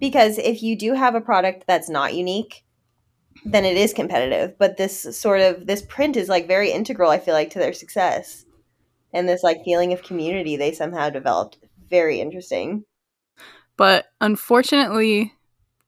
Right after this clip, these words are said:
Speaker 2: the feeling of community didn't last. Around twenty sixteen,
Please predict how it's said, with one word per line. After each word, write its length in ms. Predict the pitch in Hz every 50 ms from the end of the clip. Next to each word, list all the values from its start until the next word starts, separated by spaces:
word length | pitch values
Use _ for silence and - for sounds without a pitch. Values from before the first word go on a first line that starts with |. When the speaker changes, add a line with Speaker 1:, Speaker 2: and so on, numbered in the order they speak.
| _ -
Speaker 2:
the 100 | 208 196
feeling 360 | - - 233 240 262 269 262
of 100 | 240 -
community 640 | - - 220 208 202 202 196 190 190 196 190 180 - _ _
didn't 340 | - 196 185 180 175 170 -
last. 540 | 180 - - - - 208 - - - - _ _ - - - - - - - - 294 339 -
Around 440 | 226 220 214 226 233 240 247 247 -
twenty 260 | - - 247 233 233
sixteen, 720 | - - 208 - - - - - 349 339 302 277 254 269